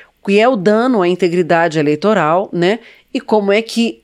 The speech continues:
a gente não atuando preventivamente, isso pode enfraquecer a conduta, né? A, a, a prevenção, ou seja, as pessoas vão acabar cometendo o crime porque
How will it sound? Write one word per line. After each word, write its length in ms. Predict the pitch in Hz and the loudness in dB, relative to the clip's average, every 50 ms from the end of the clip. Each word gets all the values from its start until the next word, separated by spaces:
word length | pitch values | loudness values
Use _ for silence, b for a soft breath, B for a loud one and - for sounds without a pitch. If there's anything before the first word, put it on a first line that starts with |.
| _ - | _ -4
a 60 | 175 | -2
gente 300 | 175 175 196 190 - 196 | -2 -2 -2 -2 -2 -2
não 140 | 196 190 190 | 0 0 0
atuando 380 | 190 190 190 175 170 165 160 | 0 -2 -2 -2 -2 -2 -2
preventivamente, 1000 | 156 170 175 160 165 156 151 - 151 147 139 143 147 165 202 220 220 214 - - 160 | -4 -4 -4 -2 -2 -4 -4 -4 -4 -4 -2 -2 -2 -2 -2 -2 -4 -4 -6 -6 -6
isso 640 | 147 156 160 170 175 170 - - 202 208 208 - _ _ _ _ - | -4 -4 -2 -4 -4 -6 -6 -6 -4 -4 -4 -6 _ _ _ _ 0
pode 320 | 170 170 170 165 175 185 | 0 0 0 0 -2 -6
enfraquecer 840 | 196 190 - - 190 202 - 220 226 220 - - 180 175 175 185 180 B B B B B B B B B - | -6 -6 -4 -6 -6 -4 -4 -4 -4 -4 -4 -4 -2 -2 -2 -2 -4 B B B B B B B B B -10
a 80 | - 196 | -10 -8
conduta, 680 | - - 254 247 196 233 262 262 254 254 - 165 151 | -4 -2 0 0 2 2 2 0 0 -2 -4 -4 -4
né? 360 | 143 151 170 190 220 247 233 - | -2 -2 0 0 -2 -2 -6 -6
A, 540 | - 143 156 156 131 - - 160 160 160 156 | -4 -4 -2 -2 -4 -4 -4 -2 -2 -2 -4
a, 60 | 147 B B B B B B | -6 B B B B B B
a 80 | 165 | -12
prevenção, 920 | - _ - 269 277 294 285 247 254 233 220 208 - - 165 151 139 139 147 | -12 _ -2 -2 0 0 0 0 -2 -2 -2 -4 -4 -2 -2 -2 0 -2 -2
ou 120 | 151 156 | -4 -4
seja, 320 | - - - 160 156 147 | -4 -4 -2 -2 -2 -2
as 100 | 170 - | -6 -8
pessoas 380 | - 214 226 - - 190 180 165 | -6 -8 -6 -4 -4 -6 -4 -4
vão 160 | 180 185 185 | -2 -2 -2
acabar 360 | 180 175 170 156 147 156 156 | -2 -2 -4 -4 -4 -4 -4
cometendo 500 | - 185 180 185 185 180 - 151 151 147 | -4 -4 -6 -6 -6 -4 -4 -6 -4 -4
o 40 | 180 | -6
crime 360 | - - 151 170 202 208 185 | -8 -6 -6 -4 -4 -4 -6
porque 520 | - - 147 - - - - 165 160 165 | -8 -10 -12 -16 -12 -8 -4 -4 -4 -4